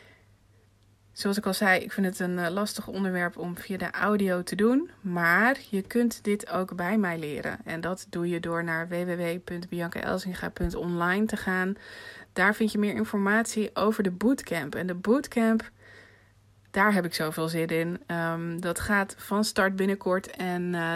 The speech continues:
daar kun je aan meedoen. Eh, dat is een, eh, zowel een één-op-één traject als ook een groepstraject. Het is hybride. En, eh, dat is in deze tijd natuurlijk fantastisch. Alles is hybride.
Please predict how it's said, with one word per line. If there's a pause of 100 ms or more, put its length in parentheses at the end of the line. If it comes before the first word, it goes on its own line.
daar
kun
je
aan
meedoen.
Eh,
dat
is
een,
eh, (600)
zowel
een
één-op-één
traject
als
ook
een
groepstraject.
Het
is
hybride. (640)
En,
eh,
dat
is
in
deze
tijd
natuurlijk
fantastisch.
Alles
is
hybride.